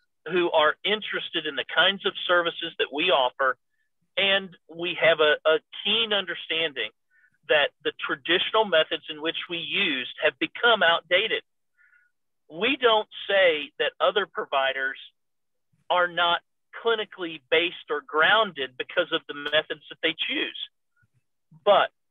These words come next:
we are definitively clinically grounded in what we base our treatments on,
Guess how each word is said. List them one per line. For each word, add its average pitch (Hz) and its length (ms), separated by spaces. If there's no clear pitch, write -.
we 208 260
are 165 160
definitively 151 1200
clinically 170 480
grounded 143 560
in 156 260
what 156 240
we 190 280
base 151 320
our 170 200
treatments 127 440
on, 123 200